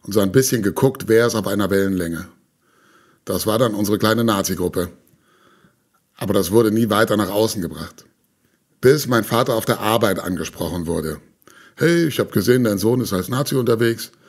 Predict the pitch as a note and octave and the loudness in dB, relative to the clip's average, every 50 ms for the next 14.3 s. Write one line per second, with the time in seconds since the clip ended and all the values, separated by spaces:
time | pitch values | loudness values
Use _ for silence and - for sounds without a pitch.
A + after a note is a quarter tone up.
0 | - - - - - - - - - _ - A#2 G#2+ G2 A2 G#2+ G#2 - A#2 B2+ | -20 -20 -20 -20 -20 -20 -20 -20 -20 _ 0 0 2 2 2 2 2 4 4 4
1 | C#3 C3 A2+ A#2 A#2 A2+ G#2+ G#2 F#2+ A2+ D#3 E3+ D3+ C#3 - - A2 A2 G#2 A#2 | 4 4 4 2 2 2 0 -2 -2 0 0 0 0 0 -2 -2 -2 -2 0 0
2 | A2+ A2+ A#2+ B2+ G#2+ G2 G2 A2 C3+ D3+ C3 B2 G2+ G2+ G2+ G2 B2 F#2 A2+ A#2+ | 0 0 0 0 0 2 2 4 4 4 4 2 2 2 0 0 0 0 -2 -4
3 | - - - B2 G#2+ A#2 G2+ G2+ F2+ G2 G#2+ A#2 A2 - - F2+ F2 F2+ - - | -4 -4 -4 -2 0 2 0 0 0 0 2 2 0 0 -2 -6 -6 -6 -6 -8
4 | F2+ E2+ D#2 D#2+ D#2 - _ _ _ _ - - - - - - - - - - | -8 -8 -8 -10 -12 -16 _ _ _ _ -20 -20 -20 -20 -20 -20 -20 -20 -16 -6
5 | - G#2 G2+ G#2 A#2+ C3 C#3+ D#3 C#3+ C#3 - C#3+ D3 C#3+ C3+ C3+ B2+ C#3 C#3 C3+ | -4 -2 0 2 2 2 2 2 2 2 2 0 0 0 2 2 2 2 2 2
6 | - C3 A#2+ A#2 G2 - A2 A#2 B2 B2 G2+ F#2 G#2 F#2+ G#2 G2 F#2+ F2+ - E2+ | 0 0 0 0 2 2 2 4 4 2 2 0 -2 -2 -2 -2 -2 -2 -4 -6
7 | D#2+ - G2+ A2+ C3+ - - - - - _ _ _ _ - - - _ - G2+ | -6 -4 -2 -2 -2 -2 -6 -10 -18 -20 _ _ _ _ -20 -20 -20 _ -10 -2
8 | F#2 A#2 B2 B2 A#2 G#2+ G#2+ G#2+ A#2 A2 - - - G#2 F2 B2+ C3 B2+ - G#2 | 2 2 4 4 4 2 2 0 0 -2 -2 -2 -2 -2 0 -2 -4 -2 -2 -2
9 | F#2+ G2 F2+ - - B2 B2 B2 A#2+ - - F#2 F2 F2+ F2+ G#2 G#2+ G#2+ - - | 0 -2 -2 -2 0 0 0 0 0 -2 -4 -6 -4 -4 -4 -2 -4 -4 -4 -4
10 | G2+ - G#2+ G2 F#2+ F#2+ - - - - - - - - - - - _ _ - | -2 -2 0 0 -2 -4 -8 -16 -20 -20 -20 -20 -20 -20 -20 -20 -20 _ _ 0
11 | C3+ C#3+ D#3+ - - C#3 A#2 G2 G#2 A2+ B2+ C#3+ D3+ C3+ - - B2 B2 B2 A#2+ | 0 2 2 0 0 0 0 2 2 2 2 0 0 -2 -2 -2 0 2 2 2
12 | A2 A#2 A2 A2+ G#2+ G#2 G#2 A2+ - - G2+ A2 A#2+ - - - A#2+ A#2+ G#2+ - | 2 2 2 2 2 0 0 -2 -2 -2 0 0 0 -2 -4 -2 -2 -2 -2 0
13 | - A2 A2+ A2+ B2 G#2+ G#2 G2 G#2+ G#2 G#2 G#2+ - G2 G2 G2 G2 F#2+ - - | 0 0 0 2 0 0 0 0 0 -2 -2 -2 -2 -2 0 0 0 -2 -4 -6
14 | G#2 D#2+ D#2 - - | -8 -10 -10 -12 -18